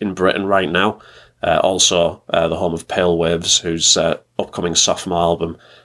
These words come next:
uh, is intriguing me a lot from the tracks I've heard from it. So, uh, so yeah, all good as usual. Plenty to be excited about, and this was, uh, this is a stellar album.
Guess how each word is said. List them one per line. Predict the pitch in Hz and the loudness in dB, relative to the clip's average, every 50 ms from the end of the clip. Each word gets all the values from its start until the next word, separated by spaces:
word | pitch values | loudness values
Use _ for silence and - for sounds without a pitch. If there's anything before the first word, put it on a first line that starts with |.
| _ _ - | _ _ -2
uh, | - 80 80 80 | 0 2 2 2
is | 82 - | 0 0
intriguing | 90 85 - - 98 90 85 85 87 90 | -2 -2 0 0 0 0 0 -2 -2 -2
me | 85 85 | -2 0
a | 76 | 2
lot | 78 80 90 87 - | 2 2 2 0 -2
from | - 85 | -6 -6
the | 85 90 | -6 -4
tracks | - - 92 - - - | -2 -2 -2 -2 -2 -6
I've | 80 | -4
heard | 95 95 87 87 | -4 -4 -4 -4
from | - 85 87 | -4 -4 -4
it. | 90 - - _ _ _ _ _ - | -4 -4 -6 _ _ _ _ _ -4
So, | - - 87 87 80 85 - - | -2 0 0 0 -2 -2 -4 -4
uh, | 98 95 90 90 87 - - - - - - - - | -2 -2 -2 -2 -2 -4 -10 -20 -20 -20 -20 -12 -2
so | - 92 | 0 4
yeah, | 90 104 117 113 - _ - | 4 4 4 2 0 _ 0
all | - 123 127 131 123 | 2 2 2 2 2
good | - 107 117 123 | 4 4 4 6
as | 120 113 104 117 | 4 2 2 2
usual. | 110 107 95 98 98 104 107 | 2 2 2 2 2 2 2
Plenty | - - 110 85 85 | 0 0 0 0 0
to | 87 - | -2 0
be | - 101 | 0 0
excited | 92 - - - 101 90 76 73 | 0 2 2 2 2 2 2 2
about, | 90 85 87 90 82 | 2 2 2 4 2
and | 85 90 | 0 0
this | 92 90 - - | 0 0 0 0
was, | - 92 90 - - | -2 -2 -2 -2 0
uh, | 87 85 82 87 | 2 2 2 2
this | 90 82 - | 2 0 -2
is | 92 90 | 0 0
a | |
stellar | - - - - 90 90 85 85 85 | 0 0 2 0 0 0 0 0 0
album. | 85 85 82 90 87 - | 0 -2 -4 -8 -12 -14